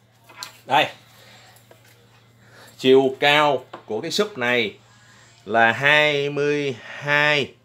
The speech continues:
Đó, chiều cao là hai mươi hai nha anh em. Và chiều ngang là mười bảy. Đó. Cao hai mươi hai, ngang mười bảy. Còn chiều sâu, đây,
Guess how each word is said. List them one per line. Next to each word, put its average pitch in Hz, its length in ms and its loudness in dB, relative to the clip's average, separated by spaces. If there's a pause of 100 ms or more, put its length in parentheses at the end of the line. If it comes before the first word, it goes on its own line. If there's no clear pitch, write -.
(100)
Đó, 123 340 0 (300)
chiều 131 140 -2
cao 147 240 4
là 135 140 4
hai 151 240 0
mươi 151 120 -4
hai 156 300 0
nha 151 80 -4
anh 156 60 -6
em. 160 160 0 (840)
Và 123 160 -4
chiều 135 320 -6
ngang 139 480 -4 (1000)
là 117 300 -4
mười 117 240 -4
bảy. 113 340 -4 (640)
Đó. 117 500 -4 (720)
Cao 143 420 4
hai 139 340 -4
mươi 135 120 -6
hai, 139 480 -4 (760)
ngang 135 420 -6
mười 110 180 -8
bảy. 117 380 -4 (720)
Còn 107 280 -8
chiều 113 240 -8
sâu, 139 440 2 (1120)
đây, 107 380 -8